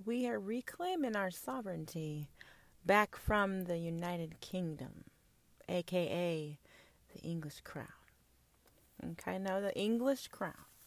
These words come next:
You can call it the British crown, I don't really care what you call it. It's, it's definitely a crown, okay? And it might still exist today, but that's what we're gonna talk about. That's why this episode, to me, was just so very important.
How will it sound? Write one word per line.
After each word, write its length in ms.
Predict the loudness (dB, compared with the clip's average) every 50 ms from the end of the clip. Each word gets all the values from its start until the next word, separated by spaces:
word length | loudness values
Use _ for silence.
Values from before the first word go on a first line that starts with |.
| -20 -20 -20 -20 -20 -20 -20 -20 -20 -20 -20 -20 -20 -20 -20 -20 -10
You 140 | -8 -6 -6
can 80 | -2 2
call 180 | 2 4 4
it 60 | 4
the 80 | 2 4
British 280 | 6 6 4 4 4 0
crown, 280 | 0 2 2 4 4
I 40 | 2
don't 280 | 2 2 0 2 2 2
really 200 | 2 2 0 2
care 280 | 2 2 2 2 0
what 120 | -4 -6 -10
you 80 | -6
call 200 | -6 -6 -6 -6
it. 100 | -10 -18 -18 -18 -16 -16 -16
It's, 100 | -16 -18 -20 -20 -18 -16
it's 280 | -16 -16 -14 -14 -14 -14 -4 4
definitely 680 | 6 6 6 6 2 -2 0 0 0 0 -2 -2 -4 -8 -12 -20 -20 -20 -20 -20 -14 -10
a 60 | -10 -6
crown, 500 | 2 6 8 8 8 6 2 -2 -10 -14 -18 -20 -16 -16
okay? 340 | -12 -8 -6 -4 -4 -4 -4
And 140 | -4 -2 -4
it 160 | -4 -2 0
might 260 | 2 4 4 2 2
still 240 | -2 2 2 4 4
exist 420 | 4 4 6 6 6 6 6 0 -8
today, 340 | -6 -8 -8 -8 -8 -12 -16 -14
but 100 | -12 -4
that's 180 | -4 -4 -4 -4
what 80 | -8 -8
we're 60 | -8
gonna 140 | -10 -10 -12
talk 240 | -14 -16 -16 -18 -20
about. 120 | -20 -20 -20 -12 -2 0
That's 160 | 0 2 4
why 140 | 6 6 6
this 360 | 8 6 4 4 0 -6 -8 -14 _ _ _ -4
episode, 640 | -2 -2 0 -2 -4 -2 -2 -2 -2 -2 -4 -6 -6
to 140 | -8 -8
me, 560 | -6 -4 -4 -4 -6 -6 -6 -8 -10 -12 -14 -18 -20 _ _ _ _ _ _ _ -12 -10
was 120 | -8 -6
just 160 | -6 -4 -2 0
so 120 | 0 0
very 200 | 2 2 0 0
important. 440 | -2 -4 -6 -8 -8 -8 -8 -14